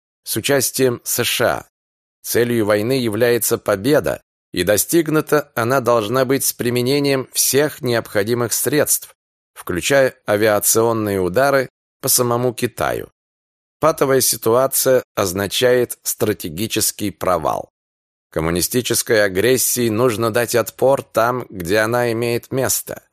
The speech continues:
а именно в Азии. Американский военный потенциал требуется использовать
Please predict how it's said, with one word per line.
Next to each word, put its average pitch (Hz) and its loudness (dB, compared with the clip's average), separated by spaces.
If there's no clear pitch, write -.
а 73 -4
именно 135 -2
в 87 -4
Азии. 60 -4
Американский 131 0
военный 131 0
потенциал 110 0
требуется 120 0
использовать 110 -2